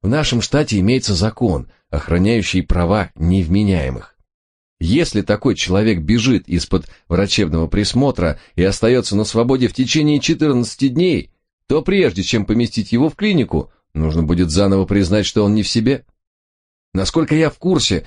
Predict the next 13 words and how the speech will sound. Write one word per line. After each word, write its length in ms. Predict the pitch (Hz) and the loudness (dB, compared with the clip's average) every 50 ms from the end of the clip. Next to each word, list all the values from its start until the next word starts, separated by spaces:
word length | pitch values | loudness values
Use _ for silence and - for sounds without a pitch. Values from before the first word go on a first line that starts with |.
| - _ _ | -10 _ _
согласно 480 | - - 85 85 101 101 92 - 101 104 | -6 -4 0 0 0 0 0 0 -2 -2
условиям 520 | 101 - 113 117 120 113 101 104 101 92 | -2 0 0 2 2 2 2 2 0 0
завещания 680 | 87 107 110 123 127 - - 139 104 87 85 80 80 76 | 0 2 2 2 2 2 2 0 0 0 0 0 -2 -2
Блендиша, 640 | 76 110 143 147 127 98 92 - - 95 82 - - - _ _ | 0 0 2 2 2 0 0 0 0 0 -2 -2 -4 -12 _ _
если 600 | - 85 90 123 170 170 151 123 - - 120 131 | -2 0 2 4 4 2 2 0 0 0 0 2
девушка 480 | 120 110 135 131 117 104 92 - - - | 2 4 2 2 2 0 -2 -6 -6 -4
покинет 560 | - 117 131 131 - 143 135 110 101 95 - - | 0 0 0 0 0 0 2 2 2 0 0 -2
клинику 580 | - 147 175 160 123 101 - - 87 73 - - _ _ - | 0 0 2 2 2 0 0 0 -2 -4 -4 -6 _ _ -4
и 140 | 85 92 110 | 0 2 2
не 160 | 127 151 160 | 2 2 2
будет 380 | 156 175 175 143 110 87 - | 2 2 2 2 0 0 -2
признана 540 | - - 139 135 113 87 101 95 98 95 92 | -2 0 0 2 2 2 2 2 2 2 2
невменяемой 1000 | 87 98 110 113 98 87 101 110 110 117 143 156 139 110 95 90 87 80 73 - | 2 2 2 2 2 2 2 2 2 2 2 2 2 2 0 0 0 -2 -4 -6